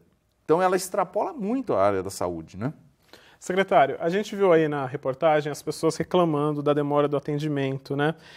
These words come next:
Speaker 2: Como, e agora a gente tá saindo do período da dengue, mas a gente tá entrando num período que as pessoas têm, é, são, estão mais propícias a doenças respiratórias, né?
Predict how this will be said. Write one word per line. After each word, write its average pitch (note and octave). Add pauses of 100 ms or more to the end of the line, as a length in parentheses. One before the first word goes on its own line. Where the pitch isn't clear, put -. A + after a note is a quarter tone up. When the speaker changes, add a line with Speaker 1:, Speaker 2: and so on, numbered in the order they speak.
(240)
Speaker 2:
Como, E4
e G3
agora G#3+
a A3
gente G#3
tá G3
saindo G3
do F#3+
período D#3
da C#3
dengue, E3+
mas G3+
a G3+
gente G3
tá G3+
entrando F#3+
num G3
período F#3
que G#3+
as G#3+
pessoas G#3
têm, F#3+
é, D#3+
são, C3+
estão E3
mais E3
propícias E3
a E3+
doenças D#3
respiratórias, E3
né? E3+